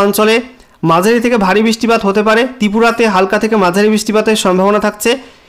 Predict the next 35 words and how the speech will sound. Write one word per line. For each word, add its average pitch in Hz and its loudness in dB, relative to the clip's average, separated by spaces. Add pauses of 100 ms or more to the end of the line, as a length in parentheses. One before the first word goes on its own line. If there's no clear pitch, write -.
(220)
এছাড়া 226 0
বাংলাদেশের 214 0
সিলেটেও 220 0
কিন্তু 226 0 (420)
মাঝারি 208 2
বৃষ্টিপাতের 226 -2
সম্ভাবনা 202 0
থাকছে, 214 -4 (100)
বৃষ্টিপাতের 208 -2
সম্ভাবনা 196 2 (100)
ময়মনসিংহ 190 0 (160)
থাকবে। 151 -4 (760)
এছাড়া 233 0
আমরা 247 2
দেখতে 226 -4
পাচ্ছি 240 -2 (260)
আসাম 233 0 (100)
এবং 233 2 (100)
ত্রিপুরা 226 0 (100)
জুড়ে 214 0
কিন্তু 226 0 (140)
মেঘাচ্ছন্ন 208 0 (120)
আকাশ 202 -4
থাকবে। 202 -2
এদিকে 196 -2
আমাদের 196 0 (100)
দক্ষিণবঙ্গ 220 0 (140)
জুড়ে 202 0
কিন্তু 214 0
বৃষ্টি 190 -2
খুব 196 -2
একটা 196 -2
হবে 170 2
না, 214 2 (360)
মেঘাচ্ছন্ন 220 0